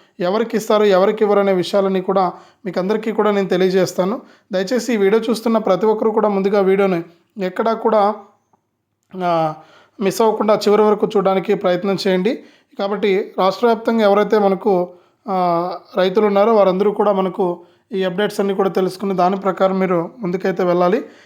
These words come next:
ఇక ఎవరైతే రైతులు ఉంటారో వారందరికీ కూడా ఇది చాలా మంచి అప్‌డేట్ కాబట్టి వీడియోను తప్పకుండా లైక్ చేయండి, తెలిసిన వాళ్ళకు షేర్ చేయండి. ఇలాంటి అప్‌డేట్స్ అన్నీ కూడా తెలుసుకోవడానికి ఇప్పుడే మన ఛానల్ను సబ్స్క్రైబ్ చేసుకుని పక్కనే వచ్చే గంట పైన నొక్కి మళ్ళీ వచ్చే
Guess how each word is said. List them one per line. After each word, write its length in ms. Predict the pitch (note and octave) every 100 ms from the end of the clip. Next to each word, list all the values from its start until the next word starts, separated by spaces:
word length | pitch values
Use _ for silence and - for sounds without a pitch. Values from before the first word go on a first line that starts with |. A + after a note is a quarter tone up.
| _
ఇక 120 | G3+ G3
ఎవరైతే 380 | F#3+ G3+ A3
రైతులు 320 | A3 G#3 G#3 G#3+
ఉంటారో 260 | G#3 G#3+
వారందరికీ 440 | G#3+ F#3 G3 G3 G3+
కూడా 180 | G3+
ఇది 120 | F#3+ F#3+
చాలా 160 | F#3 F#3+
మంచి 280 | F#3 F3+ G3+
అప్‌డేట్ 300 | F3 F#3 F3+
కాబట్టి 520 | F#3+ F3+ F3 G#3+ F3 - - _ -
వీడియోను 300 | F#3+ G#3 G3
తప్పకుండా 420 | F3+ G3 G#3 G#3
లైక్ 360 | F#3 F#3 F#3 G3
చేయండి, 200 | G3 G#3
తెలిసిన 380 | F3+ F3 G3
వాళ్ళకు 320 | G3 F#3+ F#3 F#3
షేర్ 260 | F#3+ F3+ E3+
చేయండి. 340 | F#3 F3+ C4+ - _ _ -
ఇలాంటి 320 | F#3+ A3 A3
అప్‌డేట్స్ 380 | G3+ F#3+ G#3 G#3+
అన్నీ 140 | G3
కూడా 180 | G3 G3
తెలుసుకోవడానికి 680 | F#3 F#3 - G3+ F#3+ F#3+ F3+
ఇప్పుడే 180 | F3+ G#3
మన 180 | F#3 F3+
ఛానల్ను 360 | G3+ G3+ G3
సబ్స్క్రైబ్ 500 | F#3+ E3 - G3+ G3+
చేసుకుని 400 | F#3 - F#3+ E3+ - - _ -
పక్కనే 260 | F3+ G#3 A3+
వచ్చే 200 | G#3+ A3
గంట 240 | F#3 F#3
పైన 240 | G3+ G3+ F#3+
నొక్కి 260 | F#3 G#3
మళ్ళీ 240 | F#3+ F#3 G3+
వచ్చే 240 | G3+